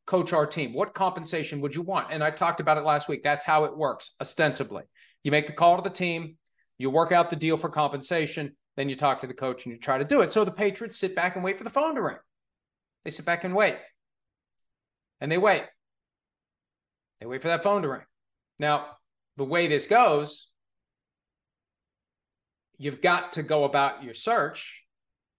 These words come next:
You've got to do your interviews. You've got to comply with the Rooney Rule. You can't just immediately call the Patriots and say, "Hey, we want to hire Bill Belichick." Once that gets out there, you may have a hard time having the kind of search that will comply with all requirements of the Rooney Rule. So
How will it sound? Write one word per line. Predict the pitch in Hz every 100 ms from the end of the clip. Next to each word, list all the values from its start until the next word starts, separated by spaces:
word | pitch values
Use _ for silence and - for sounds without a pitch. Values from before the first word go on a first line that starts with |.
| _
You've | 135 131
got | 143 147 -
to | -
do | 147 151
your | 131 131
interviews. | 170 226 143 117 123
You've | 135
got | 156
to | 165
comply | 160 139 - 165 165
with | 147 139
the | 123
Rooney | 123 190 247
Rule. | 139 120 131
You | 147
can't | 190 180
just | 147 139
immediately | 131 131 160 190 156 151
call | 143 156 139
the | -
Patriots | 170 208 147 139
and | 139 131
say, | 135 113
"Hey, | - 185 170 - _ _ _ _ _ _ _ _
we | 143
want | 156 151
to | 139
hire | 135 143 135 123 - - _ _ -
Bill | 143
Belichick." | 135 208 170 - 113 - _ _ _ -
Once | 180 190
that | 180 220
gets | 214 156 160
out | 147 139
there, | 139 139 156 156 - _
you | 139
may | 156 156
have | 151 139
a |
hard | 135 143 139
time | 143 139 135 120 _ _ _ _
having | 170 160 156
the | 143
kind | - 160 139
of | 135
search | - 139 139
that | 143
will | 143
comply | 143 139 143 135
with | 127
all | 131
requirements | 123 120 123 120 113
of | 143
the | 165
Rooney | 262 175
Rule. | 117
So | - 196 165